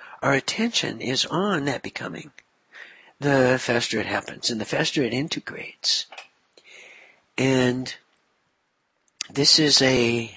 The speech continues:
um, quickening, these key codes these key codes for, for ascension, they are a quickening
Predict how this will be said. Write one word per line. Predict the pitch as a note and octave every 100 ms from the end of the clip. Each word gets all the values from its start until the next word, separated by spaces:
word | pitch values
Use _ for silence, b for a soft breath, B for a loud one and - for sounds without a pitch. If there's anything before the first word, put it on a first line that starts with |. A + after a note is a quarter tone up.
| -
um, | A#2 A#2 G2+ F2 F2 B B
quickening, | - F#3+ E3+ C#3 G#2+
these | A#2 A#2
key | - D3
codes | - A#2+ G2+ - - B B B B B _ _ A#2+
these | A#2+
key | - D#3+
codes | - C#3 C3
for, | - D3+ C3+ C3 G#2+
for | - -
ascension, | - B2+ C#3 D3 - D3
they | C#3
are | A#2 C3 B2
a |
quickening | B2+ - - D3+ C3+ G#2